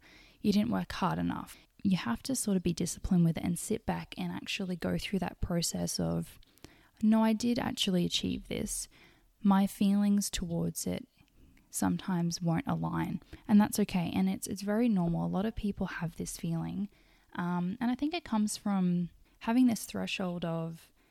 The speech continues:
success or achieving. And if you are a high achiever, you're always doing something, you're always achieving something. And I think that brings the, the threshold up even higher of getting that fulfillment, getting that positive reinforcement, because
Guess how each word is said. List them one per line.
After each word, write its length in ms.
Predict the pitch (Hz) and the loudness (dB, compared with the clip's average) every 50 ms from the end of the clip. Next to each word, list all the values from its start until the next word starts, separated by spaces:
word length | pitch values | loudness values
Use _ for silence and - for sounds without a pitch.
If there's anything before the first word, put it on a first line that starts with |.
| _ _ _ _ | _ _ _ _
success 760 | - - 196 180 - - - 170 165 175 - - - - - - _ - | -8 -6 -6 -6 -6 -8 -8 -8 -8 -8 -10 -12 -12 -12 -14 -16 _ -10
or 340 | 190 175 165 160 160 170 - - | -8 -6 -6 -6 -6 -8 -8 -8
achieving. 680 | 185 - - - - 185 170 165 170 170 160 165 175 165 - _ _ _ _ _ _ _ _ - | -6 -4 -4 -4 -2 -2 -4 -4 -4 -4 -4 -4 -6 -6 -8 _ _ _ _ _ _ _ _ -6
And 420 | 196 175 165 165 165 160 165 - - - | -4 -2 -2 -2 -2 -2 -4 -4 -6 -6
if 180 | 202 185 - | -6 -4 -2
you 180 | 226 226 220 196 | -2 -2 -2 -2
are 180 | 175 170 170 | -2 -2 -4
a 40 | 180 | -4
high 200 | 170 175 170 165 | -6 -8 -8 -8
achiever, 540 | 170 170 - - 185 170 165 170 165 160 156 - _ _ _ | -8 -8 -6 -6 -6 -6 -6 -6 -6 -8 -8 -10 _ _ _
you're 220 | - 185 185 185 202 | -4 -2 0 0 0
always 320 | 220 240 262 269 254 - | 0 0 0 -2 -2 -2
doing 280 | - 214 202 190 190 185 | -2 0 0 2 2 0
something, 440 | - - 185 180 190 - - 170 170 | 0 -2 -4 -4 -4 -2 -2 -2 0
you're 100 | 175 180 | 0 0
always 220 | 202 233 247 - | 0 0 -2 -4
achieving 500 | 262 - - - 208 196 190 190 185 175 | -6 -6 -6 -2 -2 -2 0 0 -2 -2
something. 420 | - - 190 190 - - 175 - | -4 -4 -4 -4 -2 -2 -2 -2
And 80 | - 180 | -2 -2
I 80 | 185 180 | -2 -2
think 260 | - 240 262 277 - | 0 0 0 0 -2
that 140 | 320 285 - _ - | -6 -8 -10 _ -2
brings 320 | - 202 190 190 185 - | 0 0 0 0 0 -2
the, 200 | 196 180 180 175 - _ _ _ - - _ _ _ - - - _ _ | -2 -2 -2 -4 -6 _ _ _ -20 -20 _ _ _ -20 -20 -20 _ _
the 140 | - 190 190 | -2 -2 0
threshold 580 | 165 - - 190 170 170 - - - 175 170 - - | 0 0 -2 -2 -2 -2 -2 -2 -2 -4 -4 -4 -6
up 220 | 180 175 175 - - - | -8 -8 -8 -10 -8 -6
even 300 | - 185 180 175 185 185 | -4 -2 -2 0 -2 -2
higher 600 | 170 - - 185 165 160 160 160 156 156 165 170 - - - - - - - _ _ _ | -2 -2 -4 -4 -4 -2 -4 -4 -6 -6 -8 -8 -10 -14 -20 -20 -20 -20 -20 _ _ _
of 380 | - 170 170 165 165 165 - - - - _ _ _ _ _ _ _ - | -4 -4 -2 -4 -4 -6 -10 -14 -20 -20 _ _ _ _ _ _ _ -2
getting 300 | 208 190 190 190 190 185 | 2 4 4 4 4 4
that 160 | - - - | 2 -2 -6
fulfillment, 560 | - 185 - - - 175 165 160 160 - - | -8 -8 -6 -4 -2 -2 0 -2 -2 -4 -4
getting 260 | 190 175 180 180 185 185 | -2 0 2 2 2 2
that 220 | 180 175 - - | 2 0 -2 -4
positive 500 | - - 190 175 175 180 175 175 165 - | -4 -2 0 0 0 0 -2 -2 -2 -2
reinforcement, 600 | 175 170 170 165 - 180 175 175 - - 190 185 | -2 -2 -2 -2 -4 -4 -4 -4 -2 -2 -4 -4
because 380 | - 190 - - - 185 170 | -4 -8 -10 -10 -8 -8 -8